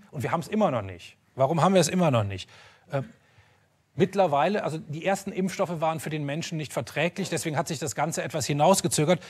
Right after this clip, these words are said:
Mittlerweile gibt es Impfstoffe, die man vertragen kann. Und es gibt auch erste Studien mit Impfung bei Alzheimer-Patienten. Und wir können heute sogar schon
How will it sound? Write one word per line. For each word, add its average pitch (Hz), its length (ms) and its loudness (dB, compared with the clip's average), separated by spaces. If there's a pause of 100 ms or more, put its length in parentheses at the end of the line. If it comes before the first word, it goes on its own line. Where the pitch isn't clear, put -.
Mittlerweile 156 540 4
gibt 170 240 -2
es 180 100 -2
Impfstoffe, 196 840 0 (240)
die 165 120 -2
man 170 100 -2
vertragen 143 480 -2
kann. 180 140 0
Und 165 60 -6
es 139 100 -8
gibt 175 120 -4
auch 165 100 -4
erste 170 300 -4
Studien 190 460 0
mit 135 180 -4
Impfung 165 320 -4
bei 139 120 -2
Alzheimer-Patienten. 120 1000 -4 (260)
Und 156 160 0
wir 180 80 6
können 190 320 4
heute 170 240 4
sogar 156 420 0
schon 190 440 -2